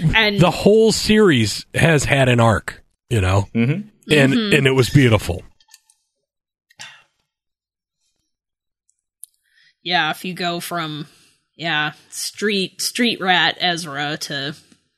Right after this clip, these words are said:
Speaker 1: Jedi Ezra. Yeah.
Speaker 3: I, I have a question for y'all. Would you
Speaker 1: Yep.
Speaker 3: say that Ezra went, like, would you consider him a knight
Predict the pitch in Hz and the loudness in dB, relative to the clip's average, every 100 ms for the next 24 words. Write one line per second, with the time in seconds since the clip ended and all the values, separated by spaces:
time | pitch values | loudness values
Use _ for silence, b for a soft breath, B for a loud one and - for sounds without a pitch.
0 | _ _ _ _ _ _ 196 180 156 151 | _ _ _ _ _ _ 0 0 2 0
1 | 151 147 156 160 156 151 147 147 - 208 | 0 0 -2 -4 -6 -4 -4 -6 -4 0
2 | 208 170 175 - _ _ _ _ _ _ | 2 2 -2 -8 _ _ _ _ _ _
3 | _ - B 185 196 185 190 165 151 135 | _ -18 B -4 0 0 2 2 2 2
4 | 123 110 101 98 - b b b _ _ | 4 4 4 0 -6 b b b _ _
5 | _ _ _ _ _ _ _ _ _ _ | _ _ _ _ _ _ _ _ _ _
6 | - 135 175 175 185 180 170 123 127 135 | 0 2 2 4 4 6 4 4 4 2
7 | 135 147 139 123 117 120 123 123 - _ | 4 4 6 6 4 4 4 2 -2 _
8 | b b 123 113 - 131 - 131 139 139 | b b 0 0 0 -2 0 0 2 2
9 | 135 131 117 104 110 101 92 | 4 4 6 4 2 0 -4